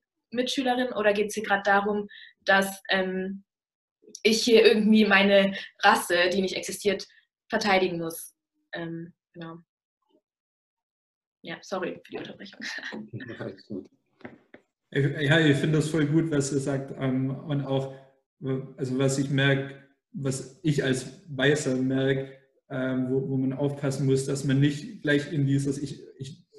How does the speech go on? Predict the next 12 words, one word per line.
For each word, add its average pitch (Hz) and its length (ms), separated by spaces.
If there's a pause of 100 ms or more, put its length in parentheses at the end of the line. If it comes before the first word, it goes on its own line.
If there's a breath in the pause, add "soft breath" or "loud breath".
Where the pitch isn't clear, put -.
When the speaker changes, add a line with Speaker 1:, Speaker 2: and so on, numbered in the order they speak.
(180)
Speaker 3:
krieg, 139 380
weiß 143 200
nicht, 143 80
ob 135 80
ich 135 100
den 131 140
Fachausdruck 147 560
jetzt 135 220
richtig 135 260
hinkrieg, 139 420 (220 loud breath)
dieses 131 420
White 139 480